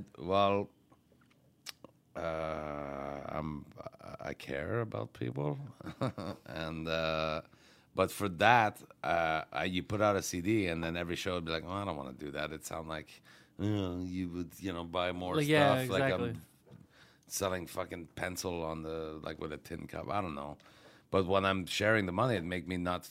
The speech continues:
Speaker 1: embarrassed. It make me not feel embarrassed to be at the back of the thing being, "You wanna buy a C D? You wanna buy a C D?" Now it's, "You wanna buy a C D because we're gonna help." And over the years, I've helped mental health causes. I've helped cancer. I've helped, uh, the Gord Downey Fund. I've helped, uh, the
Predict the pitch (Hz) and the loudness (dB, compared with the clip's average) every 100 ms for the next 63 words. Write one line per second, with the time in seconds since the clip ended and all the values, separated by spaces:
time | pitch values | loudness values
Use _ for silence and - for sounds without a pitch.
0 | - 85 80 82 95 76 - 69 87 80 | -10 -8 0 2 2 0 -6 -8 -6 -6
1 | 85 85 - 85 80 73 73 85 80 - | -4 -6 -6 -6 -6 -2 0 0 -2 -8
2 | 80 80 78 78 76 76 - 80 76 80 | -8 -4 -2 -4 -4 -4 -6 -10 -10 -10
3 | 80 78 78 76 71 - - - _ _ | -8 -8 -10 -10 -14 -20 -20 -20 _ _
4 | - 110 104 95 92 95 92 - 95 101 | -8 -2 0 0 0 0 -2 -6 -4 -4
5 | 101 95 92 87 - 87 90 110 101 - | -4 -4 -6 -6 -6 -4 -2 -2 -4 -6
6 | 82 82 82 82 - 82 98 82 - 85 | -6 -4 -4 -4 -6 -6 -4 -4 -4 -6
7 | 78 78 82 78 82 85 82 - - - | -6 -6 -6 -6 -6 -6 -8 -16 -20 -20
8 | - - - 82 85 87 85 82 82 90 | -20 -20 -10 -6 -4 -6 -6 -4 -2 -2
9 | 82 76 78 80 80 78 78 67 82 87 | -2 -2 -4 -4 -6 -6 -6 -6 -8 -8
10 | - 85 85 85 85 80 71 73 - - | -6 -4 -4 -4 -4 -6 -4 -6 -8 -8
11 | 78 82 85 82 80 52 76 67 71 - | -8 -6 -4 -4 -4 -6 -10 -8 -8 -8
12 | - - 73 71 69 76 71 76 73 73 | -10 -6 -6 -6 -10 -10 -8 -6 -4 -4
13 | 78 76 - 78 76 76 71 - - - | -4 -8 -8 -8 -6 -10 -14 -16 -20 -20
14 | _ - 67 69 73 71 - 73 73 73 | _ -12 -10 -4 -4 -4 -6 -4 -4 -4
15 | 73 73 73 71 71 | -4 -6 -8 -8 -10